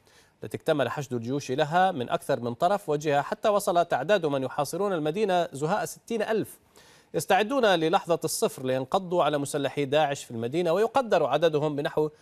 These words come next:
أربعة آلاف. تأكيد تركي يواجهه رفض عراقي لأي شكل من أشكال المشاركة التركية، بل ودعوة لأنقرة لتسحب دون ما إبطاء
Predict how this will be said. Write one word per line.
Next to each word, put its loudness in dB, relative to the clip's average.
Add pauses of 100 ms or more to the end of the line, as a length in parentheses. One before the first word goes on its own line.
(500)
أربعة 2
آلاف. -2 (460)
تأكيد -2 (260)
تركي 2
يواجهه 4
رفض 2
عراقي 2
لأي 2
شكل 0
من -2
أشكال -2
المشاركة 0
التركية، -2
بل 0 (320)
ودعوة 0
لأنقرة 0
لتسحب 2 (200)
دون 2
ما 4
إبطاء 2